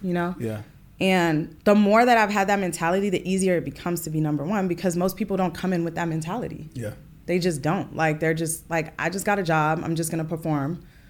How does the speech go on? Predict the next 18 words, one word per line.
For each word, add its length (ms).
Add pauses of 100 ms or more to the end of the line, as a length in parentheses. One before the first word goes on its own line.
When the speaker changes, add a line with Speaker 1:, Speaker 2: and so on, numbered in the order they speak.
(360)
Speaker 1:
Whereas 160
I'm 180
like, 200
"No, 180
I 220
wanna 200
be 340
the 300
number 240
one 160
performer." 440
Speaker 2:
Yes. 280 (340)
Speaker 1:
You 120
know, 320
and 140
it 40
reflects, 640
and 480